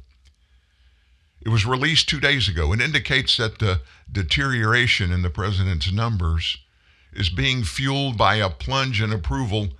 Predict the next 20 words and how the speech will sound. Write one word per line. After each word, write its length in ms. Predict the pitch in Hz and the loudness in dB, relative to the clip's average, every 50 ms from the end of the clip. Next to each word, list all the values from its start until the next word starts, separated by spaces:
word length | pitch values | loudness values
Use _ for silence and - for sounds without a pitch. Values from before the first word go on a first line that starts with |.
| - - - | -16 -10 -4
among 340 | 107 110 110 120 117 117 110 - | 0 2 2 2 0 -2 -4 -8
independents. 1080 | - 127 131 127 110 117 - - - 131 131 131 98 65 65 62 - - - - - - - _ _ _ _ _ _ _ _ _ _ _ _ _ _ _ - - | -6 -4 -2 -2 -2 -2 -4 -2 -4 -4 -2 -2 -2 -4 -4 -4 -4 -4 -2 -2 -4 -4 -8 _ _ _ _ _ _ _ _ _ _ _ _ _ _ _ -10 -4
And 180 | - 104 90 80 | -2 -2 2 4
Biden's 340 | 120 135 160 156 123 95 | 4 4 4 2 -2 -2
approval 560 | 104 98 90 - - 139 156 151 139 143 123 120 | -4 -4 -4 -4 -4 -2 -2 -2 -2 0 0 0
is 160 | 113 107 101 | 0 0 0
lower 400 | 104 120 135 139 143 135 135 123 | 2 2 2 2 2 2 2 0
at 140 | 120 - - | 0 0 -4
this 200 | 127 135 127 - | -4 -4 -4 -4
point 360 | - 139 143 147 160 160 - - - 110 | -6 -6 -4 -4 -4 -6 -8 -10 -6 -4
at 180 | 104 90 87 90 87 - - | -2 -2 -2 -2 -4 -6 -4
his 240 | - 180 196 185 - | -2 -2 0 -2 -2
presidency 1000 | - - - 95 87 71 67 67 69 71 69 - - - - 107 117 127 - _ _ - _ _ _ _ _ _ _ _ _ _ _ | -6 -4 -2 -2 0 0 0 0 0 0 0 0 -2 -2 0 0 -2 -4 -6 _ _ -20 _ _ _ _ _ _ _ _ _ _ _
than 220 | - 101 104 87 65 - _ - | -4 -4 -4 -4 -6 -10 _ -6
any 240 | - 147 147 123 98 | -6 -4 -2 0 -2
of 100 | 82 80 | 0 0
his 140 | 87 76 | -2 -2
most 300 | 71 92 98 101 90 - | -2 -2 -2 -4 -4 -6
recent 440 | - 107 127 117 - - 104 90 - | -6 -4 -2 -2 -2 -2 -4 -6 -6
predecessors. 920 | - - 69 69 - 80 76 - - 64 60 58 - 52 - - - - | -8 -6 -6 -4 -2 -2 -2 0 0 0 0 -2 -4 -6 -8 -10 -12 -12